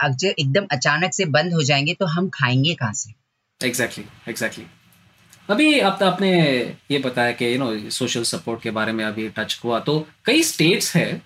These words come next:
Speaker 2: जहाँ पे progressive policies भी है, जैसे तमिलनाडु में transgender people को, अ, free सेक्स रीअसाइनमेंट surgery मिलती है government hospitals में, only for male to female, अ, not female to male, but also, अ, free housing मिलता है,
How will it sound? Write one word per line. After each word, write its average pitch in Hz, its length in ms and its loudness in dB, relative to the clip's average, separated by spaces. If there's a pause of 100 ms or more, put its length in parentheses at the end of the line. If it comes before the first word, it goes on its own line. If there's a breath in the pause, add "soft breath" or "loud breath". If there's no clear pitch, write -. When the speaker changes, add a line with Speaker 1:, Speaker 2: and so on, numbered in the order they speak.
(120)
Speaker 2:
जहाँ 202 340 4
पे 277 100 2
progressive 196 460 2
policies 175 560 2
भी 185 140 4
है, 165 220 6
जैसे 160 380 2
तमिलनाडु 151 640 4 (300 loud breath)
में 147 400 4
transgender 147 480 4
people 156 420 2
को, 156 340 0 (420 soft breath)
अ, 139 140 4
free 196 260 2
सेक्स 170 460 2
रीअसाइनमेंट 147 540 2
surgery 143 380 2
मिलती 135 300 2
है 127 320 2
government 127 340 0
hospitals 120 460 -4
में, 123 100 0
only 190 280 4
for 185 280 4
male 165 240 4
to 160 80 2
female, 131 360 0 (640 soft breath)
अ, 110 180 -8
not 135 180 0 (160)
female 123 280 2
to 113 120 -4
male, 165 220 -4
but 151 260 -8
also, 165 460 2 (280)
अ, 127 160 0
free 165 380 4
housing 160 440 4
मिलता 135 300 2
है, 120 340 0